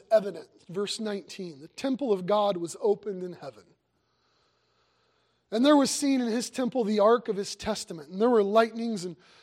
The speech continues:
voices and thunderings and an earthquake and great hail." Back in the book of Exodus, after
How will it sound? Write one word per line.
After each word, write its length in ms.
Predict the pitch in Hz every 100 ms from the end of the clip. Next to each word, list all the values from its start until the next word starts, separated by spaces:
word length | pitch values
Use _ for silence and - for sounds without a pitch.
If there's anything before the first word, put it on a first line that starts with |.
| _
voices 560 | 165 202 240 233 240 208
and 180 | 190 180
thunderings 720 | 254 247 233 233 226 220 - _ _ _ _ -
and 120 | 202
an 80 | 202
earthquake 680 | 240 226 - - 226 226
and 180 | 202 175
great 300 | 156 208 208
hail." 500 | - - 175 131 - _ _ _ _ _ _ _ _ _ _ _ _ _ _ _ _ _ _ _ _ _ _ _ _ _ _ _ _ _ _ _ _ _ _ _ _ _ _ _ _ _ _ _ _ _ _ _
Back 280 | 160 208 208
in 100 | 214
the 240 | 190 175 165 _ _ _ _ _ _ _ _ _ _ _ _ -
book 220 | 165 240
of 120 | 214 202
Exodus, 540 | 220 185 202 190 -
after 480 | 208 202 208 190